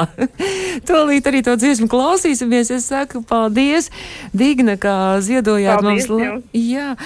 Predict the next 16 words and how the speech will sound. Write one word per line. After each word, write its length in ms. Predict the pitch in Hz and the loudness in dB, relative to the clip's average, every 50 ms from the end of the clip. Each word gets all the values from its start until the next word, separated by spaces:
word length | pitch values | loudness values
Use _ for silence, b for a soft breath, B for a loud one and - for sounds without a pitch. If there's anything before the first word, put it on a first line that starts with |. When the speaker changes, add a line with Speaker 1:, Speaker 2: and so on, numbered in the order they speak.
| B B B B B | B B B B B
Speaker 1:
Digna 480 | - 175 226 285 277 277 247 226 202 - - 202 | -2 0 0 2 4 4 2 2 2 0 0 0
Abuzēda 600 | 226 262 294 247 214 202 165 196 190 185 180 175 | 0 0 2 2 0 2 2 2 2 2 0 0
bija 300 | 165 196 214 202 185 175 | 0 0 0 0 0 0
mūsu 400 | 175 190 220 240 269 262 - 254 | 0 2 2 0 0 0 -2 -2
attālinātā 480 | 254 - 240 196 180 170 165 160 165 160 | -2 -2 -2 -2 0 -2 0 0 0 0
viešņa. 360 | 175 233 294 302 233 226 220 214 | 0 0 -2 0 0 0 0 2
Digna, 340 | 269 311 285 240 185 139 127 | 0 0 2 2 0 0 0
tagad 300 | - - 220 220 - 226 | -2 -2 -2 0 0 0
ir 100 | 190 240 | 0 0
iespēja 300 | 226 - - 180 170 180 | 0 0 0 0 0 2
nodot 320 | 190 185 185 175 156 143 | 0 2 2 2 0 0
sveicienu 560 | - - 156 151 151 151 - 131 110 104 104 | 0 -2 0 0 0 0 -2 -2 -2 -2 -4
arī 100 | 110 107 | -4 -6
kādam 440 | 101 - 107 98 101 104 101 - - | -6 -4 -6 -4 -4 -6 -8 -8 -8
savējam 520 | - - - 87 85 - - 95 95 104 110 | -8 -6 -6 -6 -6 -6 -6 -6 -6 -4 -4
Latvijā, 540 | 107 107 107 - - 107 104 104 - 120 | -4 -6 -6 -6 -6 -6 -6 -6 -6 -8